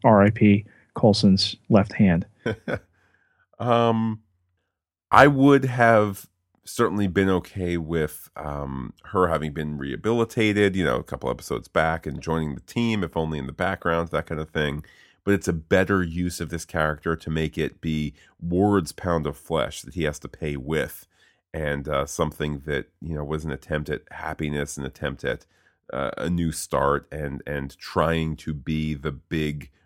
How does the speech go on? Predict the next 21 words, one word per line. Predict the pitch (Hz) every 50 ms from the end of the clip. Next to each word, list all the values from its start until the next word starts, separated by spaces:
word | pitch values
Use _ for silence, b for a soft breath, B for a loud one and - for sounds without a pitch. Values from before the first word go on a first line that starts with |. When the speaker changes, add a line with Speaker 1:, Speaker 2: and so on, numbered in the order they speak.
| _ -
Speaker 2:
brother | 80 76 76 78 78 78 78 73 80 76 71 71
that | 67 69 -
he | - - 101 98
never | 87 80 78 73 76 73
had. | 76 78 71 62 53 52 55 57 - 90
He's | 92 87 82 -
trying | - 80 78 73
to | 69 67
be | 78 78 76
that | 73 69 - - -
to | - 73
her. | 80 92 87 78 71 - - b b b b b b b b -
Um, | 76 78 73 69 69 67 - -
although | 76 73 78 71 65 64
I | 65
think | - 85 71 - _ _ _ _ _ _ _ _ _ _ _ _ _ _ _ _ _ _ -
also | 73 73 - - 71
he | 76 73
wants | 69 67 69 - _
to | - 73
be, | 69 80 76 71 69 64 -